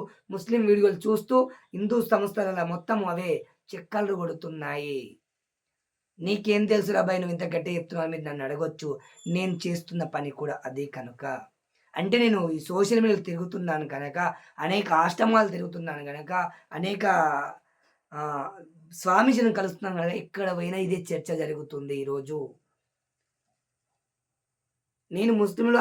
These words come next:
అందరూ చెడ్డవాళ్ళని నేను చెప్పడం లేదు. వందల యాభై మంది ప్రతి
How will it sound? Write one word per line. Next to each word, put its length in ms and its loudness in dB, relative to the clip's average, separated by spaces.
అందరూ 240 6
చెడ్డవాళ్ళని 540 6
నేను 200 2
చెప్పడం 380 4
లేదు. 240 4
వందల 340 6
యాభై 300 2
మంది 280 2
ప్రతి 220 -6